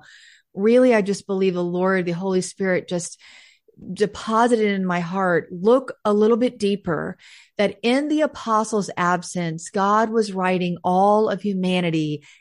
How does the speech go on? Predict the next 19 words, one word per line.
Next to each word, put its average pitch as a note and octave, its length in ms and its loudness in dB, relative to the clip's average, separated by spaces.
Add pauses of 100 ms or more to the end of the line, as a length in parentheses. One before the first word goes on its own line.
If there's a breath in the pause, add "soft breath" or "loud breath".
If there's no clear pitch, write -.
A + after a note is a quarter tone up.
(100)
into G#3 400 0
this F3 240 -2
story. - 640 -6 (480 loud breath)
And G3 180 0
that B3+ 280 0
became A#3+ 380 -2
one G3+ 120 0
of F#3+ 60 -2
the F#3 60 -2
most F3 280 -4
beautiful C4 920 0 (300 soft breath)
chapters A3 560 -2
for G3 120 -4
me G3 220 -2
personally, E3+ 760 -4
because F3+ 380 -4
maybe A#3+ 360 0
like B3 300 -2
Simon, A3 680 -2